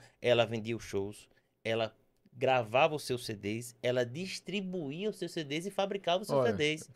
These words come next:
Speaker 2: é um case,
Speaker 1: Então, ela
Speaker 2: né?
Speaker 1: tinha a cadeia toda completa.
Speaker 2: Isso,
Speaker 1: Então,
Speaker 2: isso.
Speaker 1: e naquela época que se vendia disco, quando eles foram no Faustão,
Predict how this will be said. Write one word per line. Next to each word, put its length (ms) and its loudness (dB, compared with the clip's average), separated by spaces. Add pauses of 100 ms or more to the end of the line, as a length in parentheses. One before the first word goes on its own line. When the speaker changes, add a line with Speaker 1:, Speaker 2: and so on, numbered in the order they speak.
Speaker 2:
é 40 4
um 80 4
case, 180 6
Speaker 1:
Então, 140 10
ela 200 10
Speaker 2:
né? 100 0
Speaker 1:
tinha 360 4
a 160 -8
cadeia 360 -2
toda 240 -6
completa. 680 0
Speaker 2:
Isso, 280 -6
Speaker 1:
Então, 220 2
Speaker 2:
isso. 60 0
Speaker 1:
e 20 0
naquela 300 -2
época 140 -4
que 40 -10
se 140 -4
vendia 320 0
disco, 500 -4
quando 220 0
eles 160 -2
foram 240 0
no 100 -4
Faustão, 640 -2